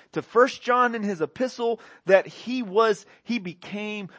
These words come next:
flesh and blood and dwelt among us. We've seen him. We've touched him. Thomas put his fingers on his scars. We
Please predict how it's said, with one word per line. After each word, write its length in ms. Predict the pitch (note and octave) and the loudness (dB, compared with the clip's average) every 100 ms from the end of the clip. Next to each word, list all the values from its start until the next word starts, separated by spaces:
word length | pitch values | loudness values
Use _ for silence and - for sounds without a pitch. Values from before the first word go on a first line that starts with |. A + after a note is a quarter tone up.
| _ | _
flesh 460 | - G3 F#3 - | -8 -6 -6 -10
and 140 | D#3 C3+ | -16 -14
blood 300 | F3 F#3+ D3+ | -10 -8 -10
and 140 | C#3+ | -14
dwelt 340 | C3+ E3+ F3 | -4 -2 -2
among 400 | D3 C#3 E3+ D#3 | -6 -8 -8 -8
us. 320 | A#2+ - - _ _ _ - | -14 -16 -20 _ _ _ -8
We've 200 | A3 E3 | -6 -6
seen 420 | - - A#3+ A3+ | -12 -6 -4 -4
him. 100 | E3+ | -4
We've 200 | B3 - | -6 -6
touched 420 | - B3+ - - | 0 0 0 -6
him. 180 | F3+ C3+ - | -6 -6 -14
Thomas 400 | - A3 B3 G#3 | -2 0 2 -2
put 280 | - - A#3+ | -6 -6 -4
his 200 | G#3 F3 - - | -4 -8 -18 -10
fingers 480 | B3 G#3+ F#3+ D3 - - - | -8 -4 -4 -4 -12 -18 -2
on 140 | F#3+ | -2
his 140 | F#3 D3+ | -2 -8
scars. 1200 | - - - A3 A3+ G3 C3+ G#2+ - - - _ _ _ _ _ _ - | -10 -12 -2 4 4 4 0 -6 -18 -18 -20 _ _ _ _ _ _ -10
We 200 | B3 | -10